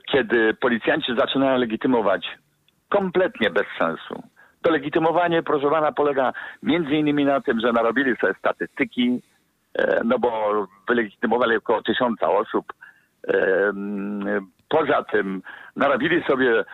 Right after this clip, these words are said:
kłopotów takich, powiedziałbym, wizerunkowych. No,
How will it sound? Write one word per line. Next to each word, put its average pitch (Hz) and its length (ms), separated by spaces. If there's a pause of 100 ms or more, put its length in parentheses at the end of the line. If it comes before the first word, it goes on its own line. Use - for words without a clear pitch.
(160)
kłopotów 151 640
takich, 117 300
powiedziałbym, 110 520
wizerunkowych. 117 1040 (480)
No, 123 80